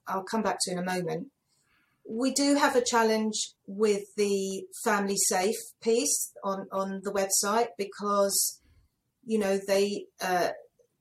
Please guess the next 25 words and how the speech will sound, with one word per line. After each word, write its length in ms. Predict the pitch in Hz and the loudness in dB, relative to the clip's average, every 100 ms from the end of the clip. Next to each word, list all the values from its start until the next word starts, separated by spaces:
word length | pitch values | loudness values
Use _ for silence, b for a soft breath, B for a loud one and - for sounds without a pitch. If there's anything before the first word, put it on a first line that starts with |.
| _ _ _ - - - | _ _ _ -20 -16 -6
you 80 | 214 | -4
know, 100 | 202 | 2
Google 300 | 220 220 214 | 2 2 -2
treat 260 | - 214 208 233 | 2 2 4 2
it 120 | - | 2
as 120 | 190 | 2
a 60 | 196 | 0
one 200 | 202 196 | 0 2
size 340 | - 196 196 - | 2 2 0 -2
fits 260 | 190 - | -4 0
all, 240 | 202 208 233 196 | 2 2 2 -2
and, 320 | 196 196 190 - - | -6 -6 -4 -4 -4
you 80 | 196 | -8
know, 160 | 185 196 | -6 -6
Ann 160 | 202 | -4
Summers 360 | 196 202 202 226 | -2 -2 -2 0
is 200 | 220 - | -2 -2
very 240 | 196 208 196 | 0 0 -2
different 560 | 185 - 180 202 254 - 208 | -4 -8 -6 -8 -4 -2 -2
to, 340 | 202 202 196 196 _ B B _ _ | 0 0 -2 -6 _ B B _ _
uh, 240 | 190 190 - | -2 -2 0
many 320 | 202 202 196 | 0 0 0
other 560 | 196 190 190 185 180 180 _ _ _ - | 0 0 0 0 -2 -4 _ _ _ -8
companies 560 | 208 190 196 190 196 190 | -6 -6 -6 -2 0 0
that, 180 | 180 | -4